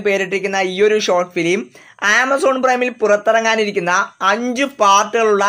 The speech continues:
ആന്തോളജിയുടെ ഭാഗമാണ്. മറ്റു നാല് പാർട്ടുകൾ സംവിധാനം ചെയ്യുന്നത് ഗൗതം മേനോൻ, രാജീവ് മേനോൻ, കാർത്തിക് സുബ്രാജ്, സുഹാസിനി മണിരത്നം തുടങ്ങിയവരാണ്. അപ്പോൾ കാളിദാസ് ജയറാമും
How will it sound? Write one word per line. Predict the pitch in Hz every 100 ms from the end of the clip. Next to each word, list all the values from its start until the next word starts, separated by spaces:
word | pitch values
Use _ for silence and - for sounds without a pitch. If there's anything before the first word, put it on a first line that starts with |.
| 208 - 190
ആന്തോളജിയുടെ | 190 220 226 226 214 208 202 175
ഭാഗമാണ്. | 156 156 165 156 139 135 - - _ _ 208
മറ്റു | 226 226 294
നാല് | 247 240 254 247
പാർട്ടുകൾ | 233 233 233 226 -
സംവിധാനം | 185 185 196 202 202 202
ചെയ്യുന്നത് | 175 156 160 185 - 175
ഗൗതം | 190 196 208 226
മേനോൻ, | 208 190 196 196 -
രാജീവ് | 170 180 190 190 214
മേനോൻ, | 196 175 175 175 -
കാർത്തിക് | 180 190 190 202 -
സുബ്രാജ്, | 175 175 180 - - - -
സുഹാസിനി | 226 208 240 233 233 233 208
മണിരത്നം | 190 185 185 180 185
തുടങ്ങിയവരാണ്. | 175 165 165 175 170 156 135 139 _ _ 214
അപ്പോൾ | 262 269 - 220
കാളിദാസ് | 233 262 269 269 285
ജയറാമും | 262 247 247